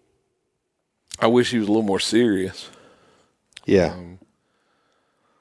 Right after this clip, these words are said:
Speaker 1: but yeah, just kinda, I like Charlotte. I watch a lo-,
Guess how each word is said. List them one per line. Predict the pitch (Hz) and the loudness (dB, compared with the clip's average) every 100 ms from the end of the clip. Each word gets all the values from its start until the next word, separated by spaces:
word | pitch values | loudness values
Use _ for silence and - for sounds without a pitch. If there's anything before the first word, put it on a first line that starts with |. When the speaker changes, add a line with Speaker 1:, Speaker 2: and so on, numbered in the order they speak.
| _ _ _ _ _ _ _ _ _ | _ _ _ _ _ _ _ _ _
Speaker 1:
but | - 123 | 2 6
yeah, | 123 123 | 8 6
just | 123 - | 2 -2
kinda, | 135 127 120 113 | 0 0 0 -2
I | 110 | 2
like | 139 113 | 2 2
Charlotte. | - 123 117 107 95 | 2 4 6 4 2
I | 120 | 4
watch | 165 147 110 | 4 4 2
a | |
lo-, | 101 | -2